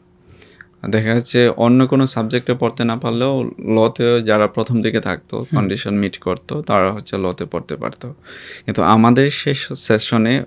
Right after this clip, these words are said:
Speaker 1: আহ, ওইটা হয় নাই। মানে আসলে অন্য কোনো সাবজেক্টে, আহ, অনেক সাবজেক্টে তো মেজর সাবজেক্ট প্রথম দিকে সোশ্যাল সায়েন্স বলেন, আর্টস বলেন, আহ, সায়েন্স বলেন,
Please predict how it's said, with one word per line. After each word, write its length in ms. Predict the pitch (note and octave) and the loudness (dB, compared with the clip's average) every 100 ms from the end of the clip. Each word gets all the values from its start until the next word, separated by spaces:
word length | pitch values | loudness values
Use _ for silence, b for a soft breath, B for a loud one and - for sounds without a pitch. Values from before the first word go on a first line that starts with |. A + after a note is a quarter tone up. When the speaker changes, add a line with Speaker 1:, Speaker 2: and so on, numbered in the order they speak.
| - _ _ _ | -10 _ _ _
Speaker 1:
আহ, 840 | F#2 G2 F#2+ F#2+ F#2 _ _ _ - | -4 -2 0 -2 -6 _ _ _ -2
ওইটা 220 | G#2+ G2+ | -2 0
হয় 200 | G#2+ F2+ | -2 -4
নাই। 220 | D#2 E2 - _ | -4 -10 -16 _
মানে 300 | G2 F#2+ F#2+ - _ - | -6 -4 -6 -10 _ -10
আসলে 260 | A2+ A2+ | -6 0
অন্য 360 | A2 A2+ A#2 A#2 | 2 4 4 4
কোনো 240 | A2+ A#2 | 2 -2
সাবজেক্টে, 760 | A#2+ - G#2+ A#2 A2 - - D#3+ - B B B B | -2 -4 -4 -2 -4 -4 -4 -4 -6 B B B B
আহ, 260 | - A2 G#2 G2+ _ | -2 0 0 -4 _
অনেক 240 | - B2+ C#3 | 6 6 6
সাবজেক্টে 500 | D3 C3+ C#3 C3+ C#3 | 4 4 2 0 4
তো 60 | |
মেজর 320 | B2 A2 A2 | 6 6 4
সাবজেক্ট 460 | A#2+ - A2 A2 G#2+ - | 2 0 0 -2 -4 0
প্রথম 360 | A2 - G#2+ | 0 0 0
দিকে 360 | G#2 G2 G2+ F#2 | 0 0 0 0
সোশ্যাল 320 | - E2 F#2 | -6 -6 -6
সায়েন্স 420 | - F#2 F#2 D#2 - | -4 -4 -4 -4 -2
বলেন, 320 | G2 F#2+ F2+ - | -2 -2 -4 -8
আর্টস 340 | - G2 F#2 - | -4 -4 -4 -4
বলেন, 400 | F#2+ F#2+ F2 F2 - B B B B - | -2 0 0 -4 -12 B B B B -4
আহ, 500 | A2 G2 F#2+ F2+ F#2+ - _ _ _ _ - _ - | 0 2 0 -2 -6 -16 _ _ _ _ -20 _ -20
সায়েন্স 720 | - - F#2 F#2 F#2+ F#2 - | -16 -4 0 0 -2 -4 -4
বলেন, 380 | G2 F#2 F2+ F2+ | 0 0 0 -4